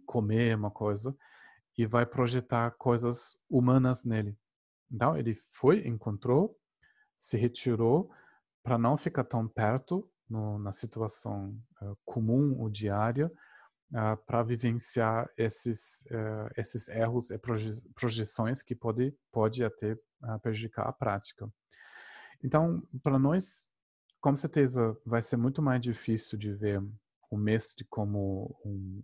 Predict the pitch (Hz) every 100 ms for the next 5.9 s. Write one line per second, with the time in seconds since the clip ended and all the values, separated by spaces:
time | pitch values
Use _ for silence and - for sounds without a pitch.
0 | - 104 101 104 131 175 247 - - -
1 | - - - 110 123 120 123 117 - 120
2 | 107 107 104 101 - 107 101 104 104 98
3 | 98 101 107 113 110 _ _ _ _ _
4 | 117 107 107 117 - - 104 101 98 95
5 | 104 113 113 104 104 101 98 98